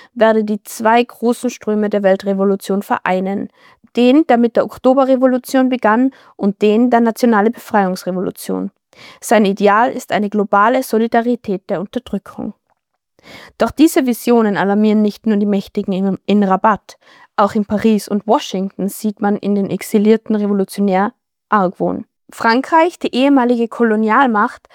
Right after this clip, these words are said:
hat noch viele Interessen in Afrika und fürchtet Unruhe. Die U S A wiederum wittert in jedem linken Aufstand einen sowjetischen Einfluss. Mehdi Ben Barka, der Weltverbinder, gerät ins Fadenkreuz internationaler Geheimdienste.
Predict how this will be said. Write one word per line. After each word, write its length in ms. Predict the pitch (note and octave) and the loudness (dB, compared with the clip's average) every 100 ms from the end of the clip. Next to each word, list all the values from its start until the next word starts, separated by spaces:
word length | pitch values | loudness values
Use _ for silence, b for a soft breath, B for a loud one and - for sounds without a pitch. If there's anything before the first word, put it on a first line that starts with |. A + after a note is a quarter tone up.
| b b | b b
hat 240 | C#4 C4+ | -6 -2
noch 100 | B3 | -6
viele 400 | - - C#4+ D#4+ | -4 0 2 2
Interessen 540 | D4 C#4 B3+ G#3 - G#3 | 0 -2 0 -2 -4 -6
in 60 | - | -4
Afrika 480 | G3+ - G3 A#3 | -4 -6 -8 -4
und 180 | A#3 B3+ | -2 -4
fürchtet 480 | - A3+ - C4 - | -2 -2 0 -4 0
Unruhe. 560 | C#4+ A#3+ F#3+ F3+ F#3 G3+ _ b b b | 2 2 0 -2 -4 -8 _ b b b
Die 80 | - | -2
U 100 | B3 | 2
S 160 | G#3 - | 2 0
A 240 | - G#3 A3 | 0 2 2
wiederum 460 | A#3 C4 B3+ C#4 | 2 2 2 0
wittert 280 | C4 - A3+ | -2 -4 -6
in 80 | G#3+ | -4
jedem 340 | G#3+ A3+ B3+ | -4 -2 0
linken 320 | A#3 A3 - | 0 -2 -6
Aufstand 540 | - G3 - G#3+ G#3+ - | -2 -2 -2 -4 -2 -2
einen 160 | G#3 | -2
sowjetischen 640 | G3+ G3+ G#3 G3 G3+ - B3 | -2 -4 -2 -2 -4 -4 -2
Einfluss. 640 | G#3+ G3+ - - - - _ _ b b b b b b | -2 -4 -6 -12 -12 -20 _ _ b b b b b b
Mehdi 400 | G#3+ C#4+ D#4+ D#4 | 4 6 6 2
Ben 280 | C#4 A#3+ A#3+ | 2 2 2
Barka, 520 | G#3 F#3+ - F#3+ F#3+ _ - | 0 0 -4 -12 -12 _ 0
der 180 | G#3+ A3+ | 0 2
Weltverbinder, 800 | A3 G3+ F#3+ G3 G3 G3 F#3+ _ _ - | 0 -2 -6 -4 -2 -4 -6 _ _ -6
gerät 340 | G#3+ A3+ B3 | 0 0 0
ins 200 | A#3 A#3+ | -4 -6
Fadenkreuz 680 | - G3+ F#3+ F3 F3+ G3 - | 0 0 0 -2 -2 -2 -4
internationaler 840 | B3+ B3 B3 A3+ - A3 G3 G3 G#3 | -4 0 0 0 0 0 2 2 0
Geheimdienste. 920 | A#3+ - G3 F#3 G3 G3 - F3+ F#3+ | -6 -4 -4 -4 -6 -8 -8 -10 -10